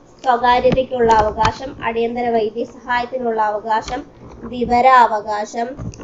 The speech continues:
ഇന്ത്യയിലെ ഒരു പൗ-, അതുപോലെ ഇന്ത്യയിലെ ഒരു പൗരന് സ്വന്തം ഇഷ്ടപ്രകാരം ജീവിത പങ്കാളിയെ തെരഞ്ഞെടുക്കാനുള്ള അവകാശം,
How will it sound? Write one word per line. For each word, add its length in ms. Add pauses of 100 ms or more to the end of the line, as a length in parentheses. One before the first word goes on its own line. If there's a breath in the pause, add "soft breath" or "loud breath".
(1500)
ഇന്ത്യയിലെ 460
ഒരു 180
പൗ-, 300
അതുപോലെ 480
ഇന്ത്യയിലെ 580
ഒരു 240
പൗരന് 680
സ്വന്തം 480
ഇഷ്ടപ്രകാരം 760
ജീവിത 360
പങ്കാളിയെ 580
തെരഞ്ഞെടുക്കാനുള്ള 1000
അവകാശം, 680